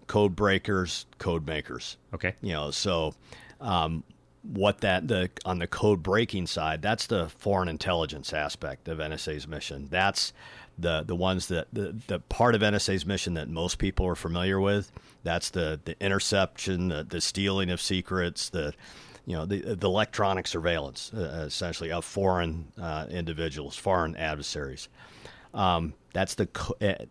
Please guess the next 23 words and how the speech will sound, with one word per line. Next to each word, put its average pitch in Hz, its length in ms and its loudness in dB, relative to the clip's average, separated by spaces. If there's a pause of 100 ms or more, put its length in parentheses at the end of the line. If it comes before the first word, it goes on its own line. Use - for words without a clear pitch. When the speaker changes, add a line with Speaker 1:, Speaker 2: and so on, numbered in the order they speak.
(140)
Speaker 1:
eh, 90 140 -8 (100)
eh, 80 60 -10 (440)
code 95 480 4 (220)
breaking 87 520 0
part 69 280 -4
of 64 80 -8
it. 62 140 -12 (680)
Now, 85 420 4
the 85 260 -2 (440)
other 117 320 6
part 87 260 4
of 78 80 2
N 82 140 2
S 80 180 -2
A's 78 180 0
mission, 80 440 -2
not 95 180 4
as 95 160 2
well 95 240 4
known, 80 460 2
it's 78 100 -8
becoming 123 400 0
more, 90 340 2